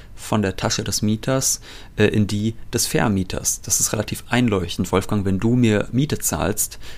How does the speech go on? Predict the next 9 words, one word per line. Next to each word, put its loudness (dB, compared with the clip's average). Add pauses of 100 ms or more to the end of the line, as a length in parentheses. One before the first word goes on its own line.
(200)
dann 0
hab -2
ich -6
zwar 2
mehr 4
Geld 2 (260)
und -4
du 2
weniger, 2